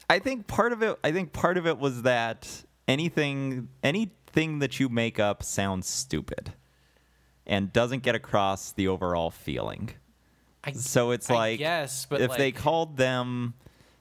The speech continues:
Speaker 1: Dark Outsiders or Ne-,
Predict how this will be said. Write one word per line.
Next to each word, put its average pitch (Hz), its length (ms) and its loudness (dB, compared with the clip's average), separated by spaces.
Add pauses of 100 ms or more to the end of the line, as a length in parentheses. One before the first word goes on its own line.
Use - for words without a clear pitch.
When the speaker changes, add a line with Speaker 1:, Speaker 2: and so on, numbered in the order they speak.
(600)
Speaker 1:
Dark 127 280 2
Outsiders 69 1000 -2 (100)
or 92 680 -2 (1400)
Ne-, 98 220 0